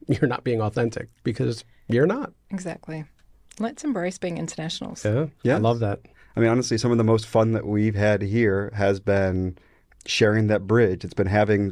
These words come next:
Speaker 3: Thanksgiving dinners. It's been bringing, you know, the foods that we have, peanut butter and everything, cheese on
Speaker 1: <laughs>
Speaker 3: everything, whatever it is, um,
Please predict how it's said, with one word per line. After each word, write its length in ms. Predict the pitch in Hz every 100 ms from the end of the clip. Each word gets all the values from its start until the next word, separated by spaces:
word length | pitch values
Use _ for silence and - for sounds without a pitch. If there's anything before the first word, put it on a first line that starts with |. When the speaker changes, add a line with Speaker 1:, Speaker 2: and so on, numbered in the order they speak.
| -
Speaker 3:
Thanksgiving 540 | 107 101 - 95 90
dinners. 480 | 87 92 85 85 -
It's 220 | 95 90
been 500 | - 95 92 92 90 - - - -
bringing, 720 | 107 110 113 110 101 101 95 107
you 160 | - 104
know, 260 | 98 92 87 - - - _ - -
the 160 | 98 - - - - - - -
foods 260 | 127 113 101
that 120 | 110
we 120 | 104 98
have, 220 | 98 92 -
peanut 180 | 127 113
butter 200 | 104 101
and 100 | 98
everything, 580 | 95 95 - 95 90 90
cheese 340 | - 110 117
on 180 | 104 98
Speaker 1:
<laughs> 100 | 147
Speaker 3:
everything, 500 | 127 98 87 98 95
whatever 420 | 98 98 95 98 95
it 80 | 98
is, 180 | 92 104 117
um, 160 | 110